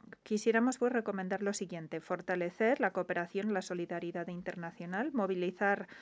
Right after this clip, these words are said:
recursos, transferir tecnologías y fomentar la capacidad. Todo ello es necesario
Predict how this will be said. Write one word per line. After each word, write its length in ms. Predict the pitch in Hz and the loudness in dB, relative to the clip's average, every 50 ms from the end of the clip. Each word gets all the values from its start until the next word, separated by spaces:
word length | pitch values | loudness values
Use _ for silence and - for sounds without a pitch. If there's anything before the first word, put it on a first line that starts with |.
| - - - - _ - | -18 -20 -20 -18 _ -4
recursos, 720 | 196 190 180 180 - 214 220 214 - - 240 240 247 - | 0 0 0 4 4 4 4 4 4 2 0 0 0 0
transferir 560 | - 214 190 175 - - 185 175 180 196 202 | -2 -2 -2 -2 0 -2 -2 0 0 -2 -2
tecnologías 840 | - 190 185 196 185 180 175 175 175 - - 196 202 214 233 240 - | -2 -2 -2 -2 -4 -2 -2 -2 -2 -2 0 0 2 2 2 0 -2
y 60 | 196 | -4
fomentar 420 | - - 185 175 175 180 185 180 | -4 -4 -4 -6 -4 -2 -2 -2
la 100 | 185 185 | -2 -2
capacidad. 600 | - 185 180 180 175 - - 175 165 175 160 156 - - - - - - - _ | -2 -2 -2 -2 -4 -4 -6 -4 -4 -4 -4 -6 -8 -14 -20 -20 -20 -20 -20 _
Todo 240 | - 208 196 202 202 | -2 0 2 2 2
ello 200 | 202 196 208 208 | 4 4 4 2
es 100 | 208 - | 2 2
necesario 720 | 202 185 180 - 190 185 - - 202 208 214 220 247 247 | -2 -4 -2 -2 -4 -4 0 0 0 0 2 0 0 -2